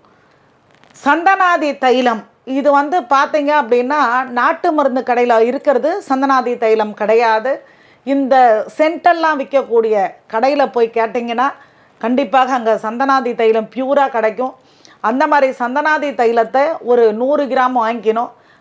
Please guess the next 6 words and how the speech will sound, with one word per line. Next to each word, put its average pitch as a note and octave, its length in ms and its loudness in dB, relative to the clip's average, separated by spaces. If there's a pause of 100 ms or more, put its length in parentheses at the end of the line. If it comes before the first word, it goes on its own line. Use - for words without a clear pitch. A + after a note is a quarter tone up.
(120)
கண்ணாடி D4 540 0
பாட்டில் B3 480 0
எடுக்கணும். A3 460 -2 (100)
அந்த A3 280 -2
கண்ணாடி D4+ 560 -2
பாட்டில்ல A#3 760 0